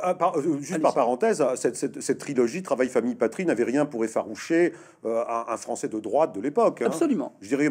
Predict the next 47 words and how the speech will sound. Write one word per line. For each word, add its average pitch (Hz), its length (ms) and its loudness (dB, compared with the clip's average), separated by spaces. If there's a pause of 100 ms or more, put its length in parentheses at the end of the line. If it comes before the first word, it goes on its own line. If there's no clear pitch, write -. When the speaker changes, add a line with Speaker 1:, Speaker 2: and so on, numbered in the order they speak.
Speaker 1:
je 143 120 -8
dirais 139 160 -2
même 165 160 0
que 131 100 -6
De 127 140 -4
Gaulle, 165 340 4
travail, 127 280 -4
famille, 123 240 -4
patrie, 151 260 -2
ça 160 100 -2
devait 120 120 -2
pas 127 100 0
beaucoup 104 220 -8
le - 40 -16
gêner. 175 280 -2
Speaker 2:
Abs-, 90 80 -12
absolument. 294 520 -2
Speaker 1:
Hein ? 113 60 -4
Speaker 2:
D'ailleurs, 311 160 4
c'est 254 120 2
pour 277 160 -4
ça 381 140 -4
que - 100 -8
leur 208 100 4
rupture, - 320 -4
elle 151 60 0
est 147 40 -4
fondamentale. 147 640 -4 (560)
C'est - 160 -4
qu'ils 247 100 -4
sont - 180 -2
tellement 269 380 2
proches, - 400 0
en 139 60 -4
vérité. 135 420 -12 (540)
Ils 180 60 -8
sont 247 120 -4
tellement 254 380 2
proches 240 300 2
dans - 100 -2
des 156 100 0
valeurs 170 300 -2
qu'ils 147 140 -6
partagent, 147 680 0 (300)
dans 143 100 4
leur 139 180 0
carrière, 151 580 0